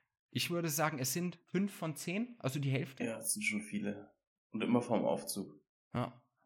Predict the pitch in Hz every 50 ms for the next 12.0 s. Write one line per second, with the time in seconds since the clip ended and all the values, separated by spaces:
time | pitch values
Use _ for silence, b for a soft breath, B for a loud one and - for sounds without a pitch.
0 | _ _ _ _ _ _ _ _ _ _ _ _ _ _ _ _ _ _ - 131
1 | 123 - - - - - - 156 143 - - 135 - - - 127 - 120 135 -
2 | - 160 135 135 135 - - - 127 113 123 139 147 139 139 160 196 208 196 -
3 | - - - - 123 117 139 156 175 180 - - - - _ _ _ _ _ _
4 | _ _ _ _ _ _ _ 139 131 135 160 156 147 135 151 156 165 160 143 135
5 | 131 131 139 147 156 151 139 127 135 143 147 151 156 - 160 160 151 139 143 156
6 | 165 190 214 220 - 147 139 135 - - 143 147 151 135 127 131 131 139 165 185
7 | - - 135 113 - - 104 101 101 104 127 160 151 135 143 135 135 135 127 131
8 | 139 127 131 - - 143 214 190 151 - B B B B B - - 131 - -
9 | - - - 147 - - 156 - - - - - - 185 196 - - - 160 156
10 | - - - - - - B B B B B B B B B B B B B B
11 | B B B B B _ - 147 165 175 - - 170 160 156 143 - - - -